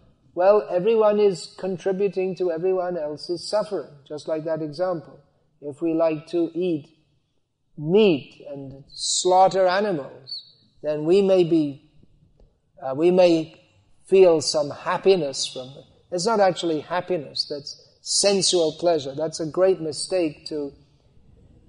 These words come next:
to, uh, consider sensual pleasure to be happiness. It's not actual happiness.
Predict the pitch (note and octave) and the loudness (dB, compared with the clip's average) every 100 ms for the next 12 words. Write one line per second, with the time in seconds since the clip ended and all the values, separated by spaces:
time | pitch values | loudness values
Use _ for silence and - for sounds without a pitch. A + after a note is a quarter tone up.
0 | _ _ _ _ _ _ _ - G3 G#3+ | _ _ _ _ _ _ _ 6 10 12
1 | G3 G3 G#3 G#3 - - - E3 D#3+ - | 12 12 12 10 4 -8 -2 -2 -2 -4
2 | F3 D#3 - A3+ G3 F3+ - - - - | -4 -2 6 6 8 2 0 -4 -2 0
3 | - G#3 A3+ A3 - G#3+ G#3 F#3 F3+ E3+ | 0 2 2 2 2 4 6 6 6 2
4 | - _ - F3 G3+ G#3 D#3+ D#3 - D#3 | -2 _ -8 2 6 6 4 0 -2 -4
5 | D#3 D3 D#3+ D#3+ D#3 B2 - - C#3+ C3 | -4 -2 -4 -4 -6 -6 -16 -18 -16 -12
6 | E3+ F3 C#3 D3+ C3+ C#3+ C#3 C3 C#3 C3+ | -8 -8 -8 -10 -8 -10 -10 -12 -16 -16
7 | C#3+ C#3 - - | -20 -20 -18 -18